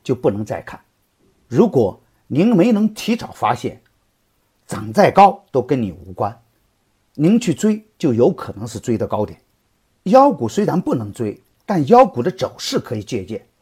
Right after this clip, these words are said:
那是强主力给大家留下的宝贵财富，是他们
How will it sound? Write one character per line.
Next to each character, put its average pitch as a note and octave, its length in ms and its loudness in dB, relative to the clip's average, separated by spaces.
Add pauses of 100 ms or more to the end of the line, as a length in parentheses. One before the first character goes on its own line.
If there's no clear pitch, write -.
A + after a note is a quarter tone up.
(720)
那 A3 140 0
是 E3+ 120 -4
强 A3 460 -2
主 G2+ 240 -10
力 C3 220 -8
给 A2+ 120 -6
大 A#2 200 -6
家 A#2 100 -10
留 G#2 240 -8
下 C3 140 -10
的 G2+ 80 -16
宝 - 160 -12
贵 G#2 160 -10
财 - 200 -12
富， F#2 220 -16 (960)
是 - 220 -2
他 A3 200 -4
们 F#3+ 240 -2